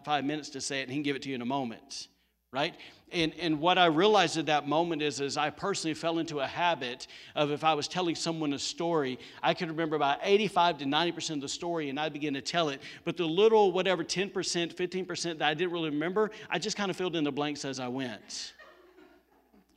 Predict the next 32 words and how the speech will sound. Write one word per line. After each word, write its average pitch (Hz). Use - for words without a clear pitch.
Right? 165
My 160
intentions, 180
'cause 151
I 208
value 165
truth, 135
right? 156
My 175
intention 170
was 143
not 165
to 156
lie, 160
but 170
the 165
reason, 170
man, 160
when 147
God, 165
when 175
he 156
said 196
that, 160
literally, 160
"God 180
desires 160
truth 175
in 156
the 156
inward 147
parts," 160